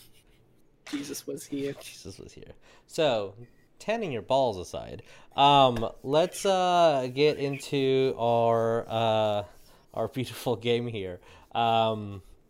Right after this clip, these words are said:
Speaker 2: uh, yeah, okay, cool. Hey, uh, I'm Jesus. I'll be y'all's D M. I was trying to see if there was anything else that I forgot to mention. Um, and over there, on that side, from my point of view, is the beautiful waifu. Uh, hey, Jeremiah,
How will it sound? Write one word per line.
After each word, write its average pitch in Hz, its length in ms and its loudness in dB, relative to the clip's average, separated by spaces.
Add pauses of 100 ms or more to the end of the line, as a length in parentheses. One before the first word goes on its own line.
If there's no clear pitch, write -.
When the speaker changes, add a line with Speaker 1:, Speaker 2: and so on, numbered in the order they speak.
(1000)
Speaker 2:
uh, 143 300 -8 (840)
yeah, 180 180 8
okay, 139 120 0
cool. - 200 2 (120)
Hey, 220 180 2
uh, 156 400 8
I'm 151 140 0
Jesus. 151 240 -4
I'll 135 120 4
be 139 120 2
y'all's 135 260 4
D 139 180 4
M. 165 160 4
I 175 40 -6 (220)
was - 80 -20
trying 101 140 -8
to - 60 -12
see 98 80 -12
if 87 80 -12
there 82 120 -8
was 82 120 -10
anything 80 460 -12
else 82 240 -10
that - 100 -14
I 80 40 -16
forgot 80 280 -14
to - 80 -20
mention. 82 300 -18 (320)
Um, 107 680 0
and 135 500 0 (1080)
over 127 220 -2
there, 123 300 -4 (480)
on 123 60 -10
that 127 180 -4
side, 151 240 -4
from 127 140 -8
my 127 80 -2
point 123 200 -4
of 113 60 -8
view, 131 180 -4 (340)
is 123 180 -8
the 123 40 -8
beautiful 120 380 -4
waifu. 117 380 -4 (200)
Uh, 127 360 4 (300)
hey, 208 140 4
Jeremiah, 208 440 4